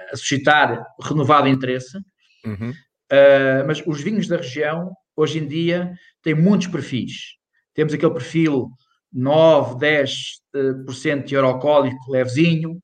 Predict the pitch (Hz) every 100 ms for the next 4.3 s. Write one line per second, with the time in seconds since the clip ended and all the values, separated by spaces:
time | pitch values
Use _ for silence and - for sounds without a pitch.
0 | _ - 135 139 147 143 151 135 135 131
1 | 135 135 170 165 160 165 - _ - _
2 | - 147 143 143 147 143 156 160 147 147
3 | 135 147 143 127 120 120 127 123 143 139
4 | 143 165 196